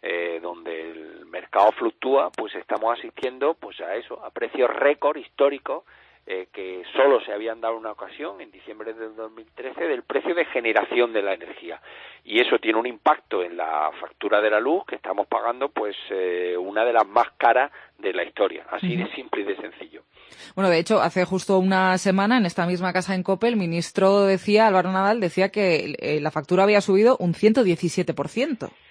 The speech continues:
Speaker 2: en un año.
Speaker 1: Bueno, n-,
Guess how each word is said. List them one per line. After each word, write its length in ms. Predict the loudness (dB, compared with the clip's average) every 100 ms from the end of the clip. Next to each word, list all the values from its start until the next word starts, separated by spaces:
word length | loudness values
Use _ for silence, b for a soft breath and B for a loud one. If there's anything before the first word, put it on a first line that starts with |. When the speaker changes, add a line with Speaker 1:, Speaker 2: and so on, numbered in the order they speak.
| -10
Speaker 2:
en 140 | -4
un 80 | -2
año. 280 | 0 -2 -4 -10 B B B B B B B B B B B B B B 0
Speaker 1:
Bueno, 300 | 2 4 4
n-, 140 | 2